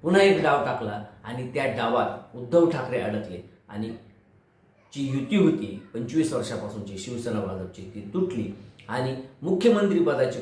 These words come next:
खुर्ची मिळते म्हटल्यानंतर ठाकरे हे पवारांसोबत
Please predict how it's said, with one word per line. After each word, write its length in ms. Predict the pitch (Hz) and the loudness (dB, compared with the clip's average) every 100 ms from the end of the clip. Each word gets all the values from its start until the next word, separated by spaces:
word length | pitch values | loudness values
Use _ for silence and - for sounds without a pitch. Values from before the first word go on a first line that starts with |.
| - | -2
खुर्ची 280 | 170 196 180 | -2 0 0
मिळते 340 | 151 123 117 | 0 0 -2
म्हटल्यानंतर 640 | 117 113 123 117 107 120 117 | -4 -4 -2 -2 -4 -6 -8
ठाकरे 380 | - 131 117 | -6 -4 -4
हे 160 | 104 101 | -4 -6
पवारांसोबत 760 | 101 120 127 131 127 - 107 | -4 2 2 2 0 -4 -6